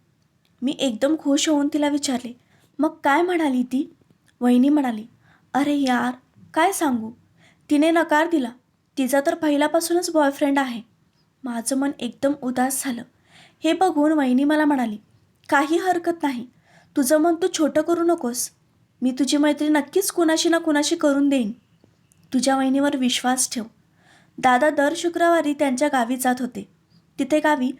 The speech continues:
त्यांची खूप मोठी शेती होती, ते बघण्यासाठी त्यांना जावे लागत होते.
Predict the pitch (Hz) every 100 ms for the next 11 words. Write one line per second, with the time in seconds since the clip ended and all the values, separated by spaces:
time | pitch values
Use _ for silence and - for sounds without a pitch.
0 | _ _ 302 285 381 330 330 339 339 339
1 | - 269 254 302 277 208 202 _ _ _
2 | _ - 330 330 285 302 320 339 330 311
3 | 294 302 294 254 277 254 233 262 - -